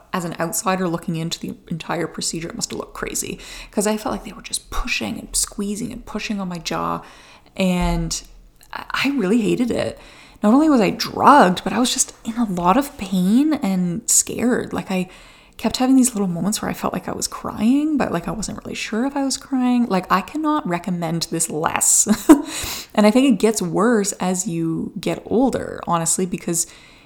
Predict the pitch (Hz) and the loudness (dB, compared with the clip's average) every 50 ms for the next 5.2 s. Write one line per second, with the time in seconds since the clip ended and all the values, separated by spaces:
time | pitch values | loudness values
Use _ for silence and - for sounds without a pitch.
0 | _ _ - 196 196 196 175 - - 202 196 190 - 202 180 165 - - 170 170 | _ _ 2 4 4 6 6 6 4 4 4 2 2 0 0 0 2 0 0 0
1 | - - 156 156 196 190 208 214 214 208 214 208 202 - - 175 175 170 170 170 | 0 -2 -2 0 0 0 2 2 2 2 2 2 0 0 -2 -2 -2 0 0 -2
2 | 170 165 165 165 160 - - - - - - _ _ _ _ _ _ _ _ _ | -2 -2 -4 -4 -6 -8 -12 -16 -20 -20 -20 _ _ _ _ _ _ _ _ _
3 | - 214 202 185 180 170 170 - - - 277 277 262 233 214 208 196 220 190 185 | 4 6 6 8 6 4 2 -2 -2 2 4 6 8 8 6 6 4 2 2 2
4 | 180 175 175 170 165 - 170 165 160 151 147 160 160 - - 262 247 233 233 226 | 2 2 2 0 -2 -2 -2 -4 -2 -2 -2 -2 -4 -2 0 4 4 6 6 4
5 | 220 220 214 190 | 4 4 2 0